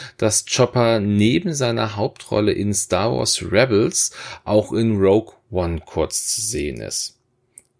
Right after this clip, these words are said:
Nachdem nämlich Jyn und Cassian auf Scarif in die imperiale Basis eingedrungen sind, wechselt die Szene wieder zurück nach Yavin vier. Und wenn man jetzt den Film anmacht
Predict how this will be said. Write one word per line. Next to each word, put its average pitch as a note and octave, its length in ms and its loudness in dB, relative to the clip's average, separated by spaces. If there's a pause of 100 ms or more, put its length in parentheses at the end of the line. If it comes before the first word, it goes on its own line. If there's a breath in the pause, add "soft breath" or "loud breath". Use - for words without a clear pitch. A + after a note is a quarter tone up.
(220)
Nachdem A#2+ 280 4
nämlich B2 420 0
Jyn B2+ 320 2
und G#2+ 240 -4
Cassian G2 580 -2
auf - 320 -6
Scarif - 760 0
in G2+ 180 -2
die G2 300 2
imperiale G#2 640 0
Basis G#2 480 -4
eingedrungen C3+ 720 -2
sind, C3+ 360 -2 (440 loud breath)
wechselt C3 680 2
die A#2+ 100 0
Szene A2+ 460 4
wieder G#2+ 260 2
zurück G2+ 360 -2
nach F#2 300 -4
Yavin E2+ 540 -2
vier. F2+ 460 -2
Und F2 180 -6
wenn G2 100 2
man G#2 160 2
jetzt A#2 260 0
den G#2 100 -2
Film G#2 280 2
anmacht A#2+ 440 0